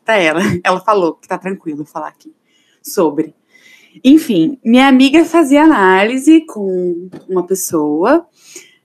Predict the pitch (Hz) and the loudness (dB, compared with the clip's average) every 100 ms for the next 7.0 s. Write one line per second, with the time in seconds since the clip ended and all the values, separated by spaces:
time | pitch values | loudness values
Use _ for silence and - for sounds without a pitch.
0 | _ - 170 185 185 151 143 156 - 277 | _ -4 -4 -4 -4 -4 -2 -4 0 0
1 | 320 _ _ _ _ 247 254 294 381 339 | 0 _ _ _ _ 4 6 6 4 0
2 | - _ - 190 185 180 175 170 165 165 | -6 _ -8 -4 -2 2 2 2 2 2
3 | 160 156 151 151 160 170 160 151 _ _ | 0 -2 -8 -12 -12 -10 -12 -14 _ _
4 | _ _ - 233 233 220 294 349 294 226 | _ _ -6 0 2 4 4 6 6 2
5 | 214 226 277 370 392 403 _ 226 262 269 | -2 2 2 4 0 -2 _ -2 -2 -4
6 | 247 262 262 247 254 247 175 156 160 156 | -2 0 0 0 2 4 2 2 -2 -6